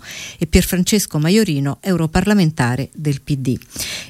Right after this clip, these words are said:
Con me sono stati anche Daniele Palmisano alla regia, Andrea Draghetti allo streaming e Agnese Rapicetta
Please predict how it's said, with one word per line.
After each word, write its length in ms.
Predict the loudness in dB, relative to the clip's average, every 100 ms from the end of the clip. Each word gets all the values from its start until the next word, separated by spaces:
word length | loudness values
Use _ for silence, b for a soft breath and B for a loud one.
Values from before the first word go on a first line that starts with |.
| B -20 _
Con 220 | 2 4
me 140 | 4 2
sono 220 | 0 -2
stati 320 | 0 0 0
anche 220 | 0 2
Daniele 360 | 2 4 4 2
Palmisano 560 | 0 2 2 2 2
alla 160 | 2 2
regia, 600 | 2 0 2 2 2 0
Andrea 400 | 0 2 4 2
Draghetti 520 | 2 0 0 0 0
allo 140 | -2 -2
streaming 600 | -2 0 2 4 2 0
e 100 | 2
Agnese 400 | 4 4 2 0
Rapicetta 640 | -2 0 0 -2 -2 -4